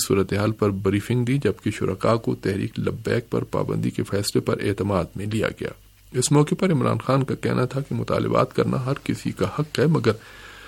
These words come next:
پرتشدد احتجاج کی اجازت نہیں دی جا سکتی اور نہ ہی پرتشدد احتجاج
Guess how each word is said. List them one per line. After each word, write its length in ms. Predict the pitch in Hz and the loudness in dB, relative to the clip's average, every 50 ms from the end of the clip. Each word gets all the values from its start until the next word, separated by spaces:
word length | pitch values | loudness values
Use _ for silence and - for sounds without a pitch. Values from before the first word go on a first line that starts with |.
| - - - - | -20 -20 -10 0
پرتشدد 640 | - 131 127 127 - 127 - - 131 127 - 139 139 - | 4 4 4 4 2 -2 0 0 0 2 2 2 2 2
احتجاج 500 | 120 110 - 110 110 107 107 120 127 - | 0 0 0 0 2 4 4 4 4 2
کی 140 | - 101 101 | -2 -2 0
اجازت 480 | 107 110 104 104 104 107 107 - - | 2 2 2 4 2 2 -2 -2 -2
نہیں 160 | 107 104 104 | -2 0 0
دی 140 | 104 101 95 95 | 0 -2 -4 -4
جا 160 | - - 104 | -4 -4 -2
سکتی 300 | - - 117 - - 139 | -4 -6 -6 -2 2 2
اور 120 | 139 123 117 | 4 4 4
نہ 140 | 113 110 117 120 | 2 2 2 2
ہی 100 | 123 135 | 0 0
پرتشدد 680 | - - 98 - - 110 107 - 117 117 - 123 - | 0 -2 -4 -2 -4 -4 -4 -2 -2 -2 0 0 0
احتجاج 580 | 107 104 101 - - - - - 110 - - | 0 -2 -2 -2 -8 -10 -8 -8 -8 -8 -10